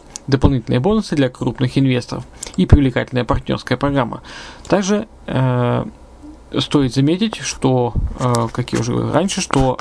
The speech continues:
э, рынок Форекс — это все-таки высокие риски, поэтому, э, все знают, что,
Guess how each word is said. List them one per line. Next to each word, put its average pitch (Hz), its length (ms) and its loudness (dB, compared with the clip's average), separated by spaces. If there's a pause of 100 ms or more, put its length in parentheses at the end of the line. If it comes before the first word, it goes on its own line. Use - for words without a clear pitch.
э, 123 240 2
рынок 123 240 0
Форекс — 170 300 2
это 120 140 0
все-таки 151 580 0
высокие 131 520 2
риски, 180 320 0 (680)
поэтому, 185 560 2 (800)
э, 120 400 -2 (2500)
все 139 140 2
знают, 160 240 0
что, 135 440 0